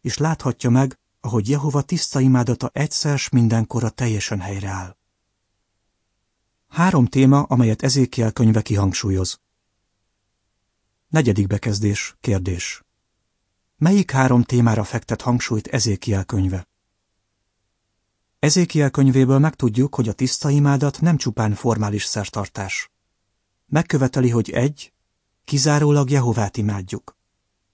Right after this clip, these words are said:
Kettő, maradjunk egységesek a tiszta imádatban. És három, mutassuk ki, hogy szeretünk másokat.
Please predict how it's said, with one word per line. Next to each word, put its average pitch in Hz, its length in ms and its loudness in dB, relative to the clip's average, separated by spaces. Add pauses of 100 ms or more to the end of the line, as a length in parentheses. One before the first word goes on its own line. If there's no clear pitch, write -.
(100)
Kettő, 139 540 -2 (500)
maradjunk 139 520 4
egységesek 131 640 0
a 143 40 -6
tiszta 127 400 -2
imádatban. 98 720 -2 (540)
És 113 220 -4
három, 131 460 0 (440)
mutassuk 139 580 -2
ki, 135 100 -4
hogy 127 160 0
szeretünk 104 480 -4
másokat. 98 640 -6